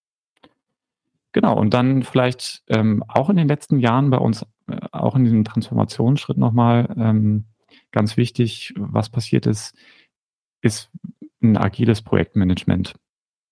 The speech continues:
Ähm, das geht eigentlich einher mit der DevOps-Bewegung.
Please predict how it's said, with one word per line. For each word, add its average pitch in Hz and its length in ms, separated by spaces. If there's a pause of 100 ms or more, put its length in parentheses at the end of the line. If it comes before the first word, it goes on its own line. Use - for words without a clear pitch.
(600)
Ähm, 98 260
das 101 160
geht 120 180
eigentlich 117 280
einher 104 380
mit 123 180
der 104 80
DevOps-Bewegung. 107 920